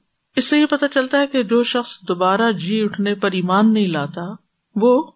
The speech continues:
زندگی کا اتنا حریص نہیں ہوتا جتنا وہ شخص جو سمجھتا ہے کہ اس کی پکڑ ہوگی مرنے کے بعد۔ اور جو شخص آخرت پر ایمان رکھتا ہے اور آخرت کی اچھی جزا پر ایمان رکھتا ہے، وہ دنیا کا حریص نہیں ہوتا،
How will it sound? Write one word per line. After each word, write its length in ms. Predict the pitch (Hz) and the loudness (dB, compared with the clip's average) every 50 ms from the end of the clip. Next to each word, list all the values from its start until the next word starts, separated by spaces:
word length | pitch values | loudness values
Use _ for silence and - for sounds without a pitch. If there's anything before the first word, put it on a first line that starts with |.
| _ - | _ -8
زندگی 500 | 165 208 220 220 214 233 240 233 262 254 | -2 0 2 2 2 2 2 0 -2 0
کا 140 | - 269 - - | 0 0 0 0
اتنا 420 | 226 220 - 262 294 294 277 262 | 0 -2 0 0 0 2 2 2
حریص 300 | 220 196 202 196 190 - | 0 0 -2 -4 -6 -6
نہیں 200 | 190 190 196 208 | -4 -4 -2 -2
ہوتا 460 | 190 190 156 - - 156 160 175 196 190 | -2 -2 -4 -6 -8 -10 -10 -10 -10 -10
جتنا 460 | 190 175 180 190 190 180 208 208 208 | -4 -2 -2 -2 0 0 0 0 2
وہ 240 | 185 165 208 254 254 | 2 2 2 2 2
شخص 320 | - - 262 269 262 - - - - _ _ _ _ - | 2 0 0 -2 -2 -6 -10 -14 -16 _ _ _ _ -6
جو 120 | - 180 | -6 -4
سمجھتا 580 | 170 165 202 202 226 240 240 247 - 269 269 262 | -2 0 0 2 2 2 0 0 0 0 2 2
ہے 140 | 269 277 | 0 -2
کہ 220 | 277 - 254 254 269 | -2 -2 -4 -2 -2
اس 240 | - 220 214 - - | -4 -6 -8 -6 -6
کی 100 | - 202 | -6 -2
پکڑ 300 | 190 185 180 190 185 175 | -2 0 0 2 2 2
ہوگی 200 | 165 156 151 156 | 0 0 -2 -4
مرنے 320 | 156 151 147 143 143 147 | -4 -6 -6 -6 -8 -10
کے 120 | 143 147 | -12 -12
بعد۔ 160 | - - - - _ _ _ _ _ _ _ | -14 -14 -14 -16 _ _ _ _ _ _ _
اور 140 | - 202 196 | 0 0 0
جو 240 | 170 165 247 294 285 | 0 2 2 2 4
شخص 320 | 269 - 302 294 - - - - | 2 2 0 -2 -2 -6 -4 -2
آخرت 520 | 202 208 220 - - 285 - 302 302 _ | -2 0 0 0 0 0 0 0 -2 _
پر 80 | - 294 294 - | -2 -2 -2 -2
ایمان 480 | - 214 214 214 226 254 311 349 349 330 | 0 2 4 4 4 4 4 2 2 0
رکھتا 440 | 311 277 - _ - 220 196 185 170 | 0 -2 -4 _ -2 -2 -2 -2 -4
ہے 100 | - - - - _ _ - | -6 -8 -12 -16 _ _ -2
اور 140 | 208 220 214 220 - | 0 0 0 0 0
آخرت 460 | 208 208 208 - 262 247 247 247 - | 0 0 0 0 2 2 2 0 0
کی 140 | - 247 - - | -4 -4 -2 -2
اچھی 400 | 247 240 247 - - - 294 285 | -4 -6 -4 -4 0 2 2 2
جزا 400 | 208 175 196 190 185 208 233 285 | 2 2 0 2 2 2 2 2
پر 160 | 294 - 302 285 | 2 0 0 0
ایمان 400 | 254 226 202 180 170 170 170 170 | 2 2 2 4 4 4 4 4
رکھتا 360 | 175 170 170 170 165 147 139 | 2 0 -2 -2 -4 -4 -4
ہے، 100 | - - - - _ _ _ _ _ _ _ _ - | -4 -8 -12 -16 _ _ _ _ _ _ _ _ -2
وہ 300 | 233 262 285 285 294 311 285 - - _ _ _ _ - 180 175 175 | 0 2 4 2 2 0 -4 -10 -18 _ _ _ _ -14 -12 -4 0
دنیا 320 | 247 262 277 302 330 330 330 | 2 2 4 4 2 2 2
کا 220 | - 320 254 202 233 | 0 0 0 2 4
حریص 260 | 240 294 320 - - | 4 4 4 4 2
نہیں 180 | 277 254 233 | 2 2 2
ہوتا، 300 | 180 147 160 156 - 156 | 2 0 -4 -6 -8 -12